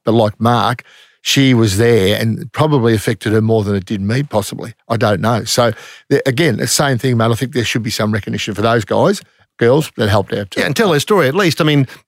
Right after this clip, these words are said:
Speaker 2: criminal barrister, uh, Bernie the Attorney Barmer
Speaker 1: <laughs>
Speaker 2: was also there.
Speaker 1: Absolutely, yeah.
Speaker 2: And he carried Angela Taylor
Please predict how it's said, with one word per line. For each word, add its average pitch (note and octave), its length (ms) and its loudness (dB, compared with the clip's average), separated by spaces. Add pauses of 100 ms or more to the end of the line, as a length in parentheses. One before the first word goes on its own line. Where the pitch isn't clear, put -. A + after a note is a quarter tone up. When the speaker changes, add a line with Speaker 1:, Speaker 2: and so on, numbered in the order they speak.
(120)
Speaker 2:
criminal D#3+ 300 2
barrister, C3+ 720 0 (120)
uh, - 160 -8
Bernie C#3+ 340 2
the A#2+ 160 4
Attorney B2+ 340 2
Barmer C#3 400 0 (260)
Speaker 1:
<laughs> - 200 -6
Speaker 2:
was C#3 140 0
also D#3+ 340 2
there. A2+ 300 2 (160)
Speaker 1:
Absolutely, C#3 540 0
yeah. C#3 80 0
Speaker 2:
And D3+ 100 2
he E3 80 2
carried C3+ 640 0
Angela B2 320 0
Taylor B2+ 440 0